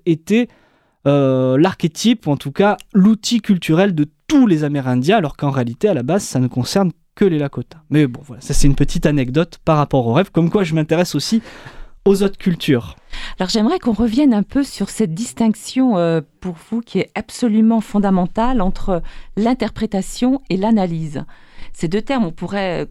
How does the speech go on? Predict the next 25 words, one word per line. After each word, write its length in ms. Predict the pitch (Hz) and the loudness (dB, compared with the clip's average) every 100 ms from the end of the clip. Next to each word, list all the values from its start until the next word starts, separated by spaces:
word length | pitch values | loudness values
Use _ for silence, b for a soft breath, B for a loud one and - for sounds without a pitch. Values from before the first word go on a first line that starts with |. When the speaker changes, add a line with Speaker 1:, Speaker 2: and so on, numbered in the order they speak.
| - | -14
Speaker 2:
si 160 | - - | -20 -12
on 40 | |
n'est 100 | 170 | -12
pas 200 | 170 - 196 | -10 -8 -6
dans, 140 | 160 | -4
dans 120 | 151 | -4
le 100 | 160 | -2
métier, 440 | 165 185 - 247 240 | -2 -4 -2 0 0
les 100 | 151 | -2
confondre 640 | - 202 - 294 302 226 | -4 -6 -4 -2 0 0
ou 280 | 185 190 175 | 0 -2 -4
se 180 | 165 170 | -6 -6
dire 220 | 170 226 | -4 -6
que 40 | - | -8
c'est 260 | - - - - - | -12 -12 -12 -16 -16
à 60 | - | -14
peu 120 | 165 | -12
près 280 | - 208 208 | -6 -4 -4
le, 200 | 165 160 | -4 -4
le 120 | 156 | -2
même, 380 | 170 202 165 143 b b b b b | -2 0 -2 -6 b b b b b
la 100 | - | -6
même, 500 | 170 180 190 175 165 | -4 -4 -4 -4 -4
euh, 480 | 151 120 117 120 113 | -6 -10 -10 -10 -10
démarche, 600 | 139 180 220 311 - - | -2 0 0 -2 -8 -10